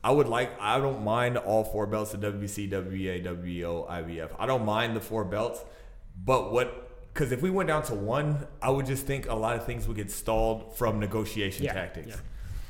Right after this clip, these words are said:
Speaker 1: Now, with all people, with people having different
Speaker 2: Oh,
Speaker 1: belts.
Speaker 2: people, they would keister up that one, too. They would hold on to it.
Speaker 1: Oh,
Speaker 2: They,
Speaker 1: yeah.
Speaker 2: they would Adonis
Speaker 1: Oh, yeah.
Speaker 2: Stevenson
Speaker 1: Oh,
Speaker 2: it
Speaker 1: yeah.
Speaker 2: all
Speaker 1: So,
Speaker 2: day long
Speaker 1: so, and I, and I
Speaker 2: and
Speaker 1: wanna
Speaker 2: just
Speaker 1: stay away
Speaker 2: hold
Speaker 1: from
Speaker 2: on to it. Yeah,
Speaker 1: Now,
Speaker 2: yeah.
Speaker 1: what needs to happen is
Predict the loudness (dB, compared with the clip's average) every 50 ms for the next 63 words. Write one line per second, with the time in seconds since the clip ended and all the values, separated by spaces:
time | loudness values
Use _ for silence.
0 | -4 -4 -4 -2 0 2 2 4 4 4 4 4 2 4 2 2 4 4 2 2
1 | 2 -4 -4 2 6 6 6 8 8 8 8 8 6 4 2 2 2 0 0 0
2 | 0 0 2 0 0 0 0 0 0 -2 -2 -2 0 0 0 2 6 6 6 6
3 | 6 2 0 -2 -10 -4 2 4 6 6 4 4 0 -2 0 0 0 0 0 0
4 | 0 0 0 0 -2 -4 -4 -4 -8 -10 -12 -8 -8 -6 -6 -6 -6 -6 -6 -4
5 | -4 -4 -2 0 0 0 2 2 2 2 2 2 -2 -2 -2 6 8 8 12 12
6 | 12 12 12 12 12 12 12 10 8 10 12 12 12 12 12 10 10 10 10 8
7 | 8 8 4 2 6 10 10 10 10 10 10 12 12 12 12 12 10 6 4 6
8 | 6 8 8 6 6 4 4 4 8 10 10 10 10 8 8 8 6 6 6 6
9 | 10 10 10 10 10 8 8 8 8 12 12 12 12 12 10 8 6 6 4 2
10 | -2 -2 2 4 6 6 6 6 4 2 0 -2 -6 -8 -12 -14 -16 -16 -18 -18
11 | -18 -4 2 2 2 4 4 4 4 4 4 4 4 2 4 6 6 6 6 4
12 | 2 0 0 2 0 0 0 -2 -4 -8 -12